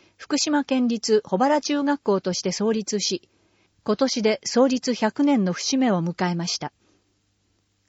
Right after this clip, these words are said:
これまでに約二万九千五百八十九人、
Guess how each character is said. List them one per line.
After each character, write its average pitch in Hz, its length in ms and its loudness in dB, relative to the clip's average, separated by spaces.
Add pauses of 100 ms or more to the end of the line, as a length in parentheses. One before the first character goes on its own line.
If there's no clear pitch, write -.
こ 233 100 4
れ 294 80 4
ま 294 160 2
で 220 120 4
に 175 180 -4 (260)
約 233 420 -2 (200)
二 202 160 2
万 254 260 2
九 269 240 -2
千 196 220 0
五 180 120 0
百 185 240 -2
八 180 300 -4
十 262 180 0
九 - 160 -4
人、 190 240 -2